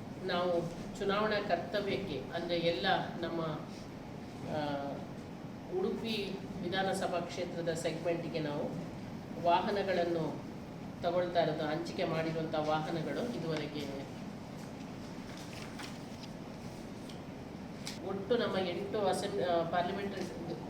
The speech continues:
ಇವರು ಉಡುಪಿ ಚಿಕ್ಕಮಗಳೂರು, ಇಲ್ಲಿ ಸಿ ಎ ಪಿ ಎಫ್ ಅನ್ನು ನಾವು ಐವತ್ತೆರಡು ಮತಗಟ್ಟೆಗಳಿಗೆ ನಿಯೋಜಿಸ್ತೇವೆ,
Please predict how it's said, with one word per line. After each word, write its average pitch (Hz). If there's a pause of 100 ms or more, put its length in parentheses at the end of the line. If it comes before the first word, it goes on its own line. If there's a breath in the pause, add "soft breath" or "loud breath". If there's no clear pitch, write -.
(460)
ಇವರು 175
ಉಡುಪಿ 175
ಚಿಕ್ಕಮಗಳೂರು, 160 (600)
ಇಲ್ಲಿ 180 (280)
ಸಿ 220
ಎ 226
ಪಿ 220
ಎಫ್ 196
ಅನ್ನು 175
ನಾವು 170
ಐವತ್ತೆರಡು 175
ಮತಗಟ್ಟೆಗಳಿಗೆ 160
ನಿಯೋಜಿಸ್ತೇವೆ, 156